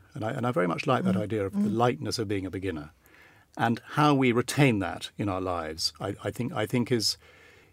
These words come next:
Speaker 1: is, is a really interesting question and a very important one to answer. And I think the answer often is just to be a beginner at something and take a risk.
Speaker 2: Mm. You go into sort of failure too. I mean, Edison, I think,
Speaker 1: Yes.
Speaker 2: failed notably many times.
Speaker 1: Edison failed all the time,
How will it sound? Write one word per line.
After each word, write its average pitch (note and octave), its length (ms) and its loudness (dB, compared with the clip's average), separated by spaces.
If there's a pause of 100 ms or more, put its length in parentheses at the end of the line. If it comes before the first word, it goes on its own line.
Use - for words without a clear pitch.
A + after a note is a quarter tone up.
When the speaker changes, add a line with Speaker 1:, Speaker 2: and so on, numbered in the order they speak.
(160)
Speaker 1:
is, C#3 160 -4
is C#3 160 -2
a D3 60 4
really C#3+ 320 4
interesting C3+ 360 4
question A2+ 720 0
and B2 120 0
a B2 40 2
very C3 140 4
important C3 440 2
one G2 260 -4
to F#3+ 180 -8
answer. G#2 460 -4 (180)
And C3+ 100 -2
I C#3 60 2
think G3 220 0
the E3+ 120 0
answer E3 360 2
often - 280 2
is F#2 100 -6
just C#3 200 2 (160)
to - 80 -2
be D3 140 6
a D3+ 60 6
beginner D#3+ 260 0
at - 100 -8
something - 320 -14 (600)
and B2 280 0 (100)
take D3+ 200 4
a D#3 40 4
risk. D3+ 400 2
Speaker 2:
Mm. A3 280 2 (320)
You A#3+ 100 4
go B3 140 8
into A3+ 280 6
sort F3+ 160 2
of E3 60 -4
failure G3 520 8
too. F#3 180 4
I D3+ 80 6
mean, G3 140 4
Edison, F#3+ 420 4
I C3+ 80 0
think, C3 340 -4 (120)
Speaker 1:
Yes. F#3+ 260 8 (140)
Speaker 2:
failed - 80 -6
notably F3+ 520 4
many F#3+ 240 4
times. B2+ 420 -2 (360)
Speaker 1:
Edison F3+ 340 8
failed D#3 240 10
all E3 120 8
the D#3 60 6
time, C#3 440 4